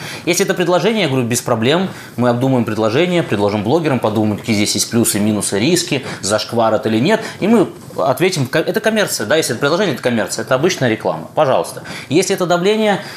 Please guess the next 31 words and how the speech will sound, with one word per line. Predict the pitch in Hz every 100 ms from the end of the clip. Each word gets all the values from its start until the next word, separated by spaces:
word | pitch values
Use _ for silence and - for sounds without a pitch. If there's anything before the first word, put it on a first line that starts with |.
| - - -
то | 143 143 139 - - -
раньше | 135 175 170 - 135
я, | 127
возможно, | 123 131 143 151 135 117
еще | 110 120
пытался | 131 - 131 - 113
как-то | 117 - 101
договариваться | 92 110 123 110 98 92 101
и |
говорить: | 98 92
«Ребят, | 104 107 -
ну, | 95 -
давайте | 104 107 -
как-то | 101 104
здраво» | 92 101 101 98
и |
так | 110 139
далее. | 196 151 - -
Сейчас | - - 220 175
у |
меня | 156
позиция | 147 160 147
вся | - 131
простая. | 127 - 110 87
Если | 117 165 -
пытаются | 131 - 120 104 110
на | 110
меня | 117
хоть | 98 113
немножко | 120 120 - 120
надавить, | 123 170 208 -